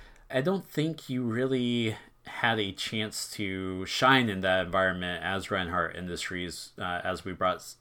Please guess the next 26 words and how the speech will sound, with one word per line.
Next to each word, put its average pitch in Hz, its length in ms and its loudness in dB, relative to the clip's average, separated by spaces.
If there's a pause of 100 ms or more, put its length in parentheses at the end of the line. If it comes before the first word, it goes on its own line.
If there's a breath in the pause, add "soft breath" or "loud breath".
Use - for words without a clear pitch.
(140)
season 85 400 -8
zero 95 280 -2
to 90 340 -8
a 82 80 -10
close. 87 680 -6 (400 loud breath)
But 92 480 -4
now 123 160 2
that 147 160 6
we're 117 640 2 (240)
thirty 139 280 4
years 120 280 2
ahead, 87 460 -2 (220)
evidently 123 840 6
Reinhardt 101 500 4
Research 127 400 2
Hub 98 240 2
is 92 360 -4 (100)
up 113 160 2
to 113 100 0
something, 101 640 -2
so 92 260 -2
maybe 92 280 -2
the 90 60 -6
tables 92 380 -4
will 87 120 -8
turn. 95 520 -2